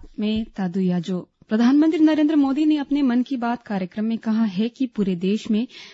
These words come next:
नशा मुक्त युवा विकसित भारत अभियान तेजी से आगे बढ़ रहा है। श्री मोदी ने इस बात पर खुशी जताई कि नशा मुक्त युवा और नशा मुक्त भारत के लक्ष्य वाला ये अभियान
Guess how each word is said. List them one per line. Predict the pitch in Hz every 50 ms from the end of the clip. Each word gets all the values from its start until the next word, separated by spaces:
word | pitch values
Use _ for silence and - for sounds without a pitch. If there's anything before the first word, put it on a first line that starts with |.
| - - 233
नशा | 247 - 311 294
मुक्त | 277 277 302 - -
युवा | 277 254 247 233 247 277 285
विकसित | 277 214 208 - - 226 214
भारत | 185 180 180 208 202 220 233 226 -
अभियान | 190 170 175 170 190 196 196 196
तेजी | - 196 190 170 185 202
से | 208 - 214 202
आगे | - - 180 165 160 180 202
बढ़ | 190 190 180
रहा | 165 170 151 175 180
है। | 175 196 185 165 156 _ _ - - - -
श्री | - - 226
मोदी | 214 214 214 233 233
ने | 233 233
इस | 220 220
बात | 196 214 220 220 -
पर | - 226 220
खुशी | 220 - 214 - 240 220
जताई | 202 202 - 214 208 208 220 240
कि | - - 277
नशा | 254 233 233 - 247 240
मुक्त | 226 226 226 220 -
युवा | 214 214 214 214 214 233 240
और | - - 226 214
नशा | 214 214 - - 233
मुक्त | 220 220 226 220
भारत | 208 202 214 214 202 220 220 _
के | - 240
लक्ष्य | 220 208 226 - - - 285
वाला | 240 185 180 175 170 175
ये | 175 180 185
अभियान | 185 170 175 185 220 226 208 196 208